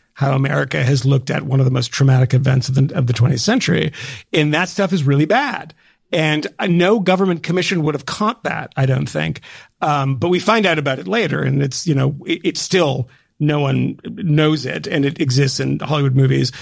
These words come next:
And I think it is, what, seventy odd, eighty odd percent believe that there was a conspiracy to kill Kennedy. And that was, like, a thing that was really, really, really, uh, orchestrated at the early stages by,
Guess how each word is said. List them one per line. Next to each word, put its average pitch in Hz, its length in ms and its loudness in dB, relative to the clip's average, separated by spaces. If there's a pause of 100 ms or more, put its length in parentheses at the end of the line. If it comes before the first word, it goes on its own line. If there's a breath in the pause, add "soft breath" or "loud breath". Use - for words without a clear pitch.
(220 loud breath)
And 160 120 0
I 151 60 0
think 170 200 0
it 170 60 2
is, 139 320 0
what, 143 200 -2
seventy 151 420 2
odd, 143 260 2
eighty 143 300 2
odd 139 160 0
percent 143 400 0
believe 139 200 0
that 135 100 2
there 139 60 -2
was 127 100 0
a - 20 -16
conspiracy 139 500 -2
to 120 60 -4
kill 139 160 -2
Kennedy. 143 340 2 (300 loud breath)
And 156 140 2
that 165 120 2
was, 151 320 0 (180)
like, 147 280 2 (340)
a 175 80 0
thing 180 260 2
that 165 80 0
was 131 120 4
really, 156 480 6
really, 135 320 4
really, 135 480 2
uh, 135 260 -2
orchestrated 139 640 -2
at - 80 -6
the 160 160 -2
early 156 240 4
stages 127 380 -2
by, 131 280 -2